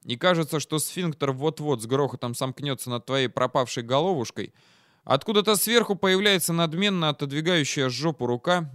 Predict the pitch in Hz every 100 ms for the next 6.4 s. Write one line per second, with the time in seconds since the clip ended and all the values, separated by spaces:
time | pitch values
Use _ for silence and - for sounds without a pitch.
0 | - 127 165 208 185 165 196 165 147 135
1 | 135 143 170 151 147 139 143 175 185 160
2 | - 151 156 160 143 147 120 101 98 _
3 | _ _ _ - 113 151 - 170 233 208
4 | 180 170 185 170 - 170 160 170 190 160
5 | 143 131 120 127 - 175 139 - 120 117
6 | - 190 165 143